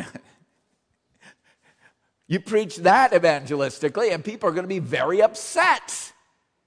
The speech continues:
And Christians wince themselves. They can wince themselves when they read this passage.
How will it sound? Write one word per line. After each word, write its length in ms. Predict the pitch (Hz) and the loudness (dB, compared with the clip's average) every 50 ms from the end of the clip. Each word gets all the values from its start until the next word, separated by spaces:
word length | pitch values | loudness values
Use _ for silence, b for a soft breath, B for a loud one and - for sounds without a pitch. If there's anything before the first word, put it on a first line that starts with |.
| _ _ _ _ _ _ _ _ _ _ _ _ _ _ _ _ _ _ _ _ _ _ _ _ 480 466 466 453 466 _ _ _ _ _ _ _ _ _ _ _ _ _ _ _ _ _ _ _ _ _ _ _ _ | _ _ _ _ _ _ _ _ _ _ _ _ _ _ _ _ _ _ _ _ _ _ _ _ _ _ _ _ _ _ _ _ _ _ _ _ _ _ _ _ _ _ _ _ _ _ _ _ _ _ _ _ _
And 240 | - 185 196 190 180 | -4 -4 -4 -4 -2
Christians 520 | - 226 247 247 - - - 247 240 208 185 | 0 2 2 2 0 -4 -8 -6 -6 -4 -2
wince 500 | 202 226 285 320 311 277 190 - - - | 0 2 2 2 2 -2 -6 -12 -10 -8
themselves. 760 | 202 226 226 214 - - 262 285 311 277 220 175 165 156 | -8 -8 -8 -8 -8 -4 -2 0 2 2 4 2 2 0
They 80 | 147 185 | -4 -6
can 200 | 175 214 196 202 | -6 -6 -6 -4
wince 300 | 214 233 240 240 - - | -4 -4 -4 -6 -10 -8
themselves 640 | - 220 220 214 196 - 277 269 247 220 202 180 151 | -6 -6 -6 -6 -8 -8 -4 0 2 2 2 0 -2
when 120 | 208 208 | -4 -2
they 120 | 202 196 202 | -2 -2 -2
read 260 | 202 220 226 220 196 | -2 -4 -4 -2 -2
this 200 | 220 220 214 - | -2 -4 -4 -6
passage. 840 | - 214 214 233 285 269 - - 180 131 101 80 76 - - - | -8 -8 -6 -6 -8 -8 -8 -6 -8 -8 -8 -10 -18 -20 -20 -20